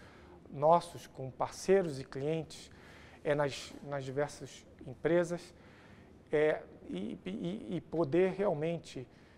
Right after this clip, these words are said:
é, olhar daqui a dois anos em que a gente tem uma sociedade diferente, uma sociedade mais inclusiva, é, um mercado, é, muito mais dinâmico e que isso traga um crescimento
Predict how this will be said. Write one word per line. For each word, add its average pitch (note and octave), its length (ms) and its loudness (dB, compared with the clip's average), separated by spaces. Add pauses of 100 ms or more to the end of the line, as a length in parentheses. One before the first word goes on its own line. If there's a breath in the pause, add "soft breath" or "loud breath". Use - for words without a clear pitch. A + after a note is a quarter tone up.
(180 loud breath)
é, D3 380 2 (140)
olhar C#3+ 440 4
daqui C3 260 -4
a D#3 60 6
dois D3 340 0
anos D3 420 -4
em D#3+ 80 -10
que D3+ 120 -10
a - 20 -6
gente C#3 180 -10
tem D3+ 120 -10
uma D3 100 -8
sociedade D3+ 760 0
diferente, D3 840 -8
uma C#3+ 140 -12
sociedade D3 760 -2
mais D#3 260 -4
inclusiva, C3+ 760 -8 (760 loud breath)
é, C#3 320 0 (220)
um D3 240 -6
mercado, D3+ 720 6 (400 loud breath)
é, C#3+ 300 2
muito E3 260 -4
mais D3+ 180 4
dinâmico D3 640 -2
e F3 80 -4
que - 180 -4
isso F3 200 -8
traga D#3+ 500 2
um C#3+ 120 -4
crescimento D3+ 720 -6